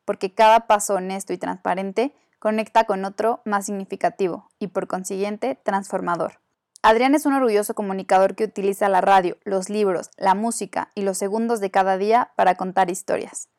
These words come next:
En las notas del episodio te dejo las redes sociales de Adrián, de Librario, y así como las referencias de todos los libros y cosas que mencionamos en el episodio.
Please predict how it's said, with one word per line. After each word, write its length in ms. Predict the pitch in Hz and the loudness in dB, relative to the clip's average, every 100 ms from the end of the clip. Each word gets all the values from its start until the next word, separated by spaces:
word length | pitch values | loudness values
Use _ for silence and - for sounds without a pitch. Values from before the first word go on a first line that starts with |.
| _ _ _ - | _ _ _ 2
En 100 | 233 | 6
las 160 | 226 | 6
notas 240 | 262 285 311 | 4 4 4
del 140 | 269 | 4
episodio 440 | 208 202 214 214 214 | 0 -2 2 2 0
te 120 | 202 | -2
dejo 240 | 196 214 | -2 0
las 200 | 208 190 | 0 2
redes 220 | 196 196 | 2 0
sociales 460 | - 190 208 196 190 | 0 -4 0 0 2
de 80 | 185 | 0
Adrián, 400 | 180 214 269 - _ _ | 2 4 2 0 _ _
de 120 | 202 | -2
Librario, 600 | 190 180 214 233 247 - _ _ - | 0 4 4 4 2 -2 _ _ 0
y 80 | 202 | 0
así 180 | 202 240 | 0 0
como 180 | 247 226 | 2 2
las 160 | 196 | 2
referencias 560 | 190 196 196 208 233 220 | 0 -2 -2 2 2 2
de 80 | 196 | 0
todos 300 | 240 262 277 | 2 4 2
los 200 | 208 214 | 0 -4
libros 440 | 214 220 247 277 | -4 -2 -2 -4
y 120 | - | -8
cosas 320 | 196 202 208 208 | -4 -2 -2 -6
que 100 | 196 | -6
mencionamos 500 | 185 190 185 190 196 | -6 -4 -4 -4 -6
en 80 | |
el 100 | 180 | -8
episodio. 440 | 175 269 - 117 | -10 -12 -10 -10